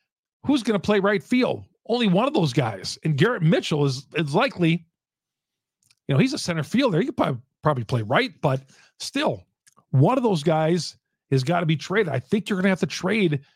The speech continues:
either Mitchell or Frelick. I, I really do, to get something, 'cause we gotta, we gotta realize this. If we're trading, if we're trading Tyrone Taylor, okay,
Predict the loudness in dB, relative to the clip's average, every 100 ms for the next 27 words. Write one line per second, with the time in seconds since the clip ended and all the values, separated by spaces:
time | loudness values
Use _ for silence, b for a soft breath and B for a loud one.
0 | b b _ 2 4 4 4 2 -2 -4
1 | _ _ _ _ _ _ 0 2 2 -2
2 | -4 0 -2 -2 -4 -2 0 2 2 2
3 | 2 2 0 0 -2 -2 -6 -4 -4 -4
4 | -6 -12 B B B B 0 2 2 0
5 | -2 -14 -20 -20 _ _ _ _ 2 4
6 | 4 4 4 4 2 0 -2 -4 -8 -2
7 | -2 0 2 2 0 2 4 4 2 -2
8 | -8 _ _ _ _ _ _ _ _ _
9 | _ _ 0 2 2 0 0 0 2 2
10 | 0 -4 b b _ -2 0 2 2 2
11 | 0 -2 -2 -6 -12 _ _ _ _ _
12 | -2 0 2 2 0